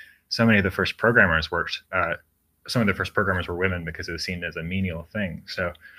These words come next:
women, you know, computing being more of a, a men's field than a women's field, that, that is a relatively recent thing. Uh,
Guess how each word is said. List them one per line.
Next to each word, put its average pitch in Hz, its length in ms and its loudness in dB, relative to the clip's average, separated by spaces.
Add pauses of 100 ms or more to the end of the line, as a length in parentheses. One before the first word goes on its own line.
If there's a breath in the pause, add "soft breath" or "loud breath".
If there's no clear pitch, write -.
(1200 loud breath)
women, 110 580 6 (640 soft breath)
you 110 80 -2
know, 95 120 2
computing 120 480 4
being 104 320 2 (100)
more 110 220 2
of 92 260 0
a, 101 60 -10
a - 20 -8
men's 98 500 0
field 95 380 -2
than 87 140 -2
a 85 80 -6
women's 107 320 2
field, 80 260 -4
that, 98 240 0
that 110 160 4
is 92 100 -2
a 90 60 -6
relatively 85 460 -6
recent 80 360 -12
thing. 90 200 -14 (1900 loud breath)
Uh, 95 380 4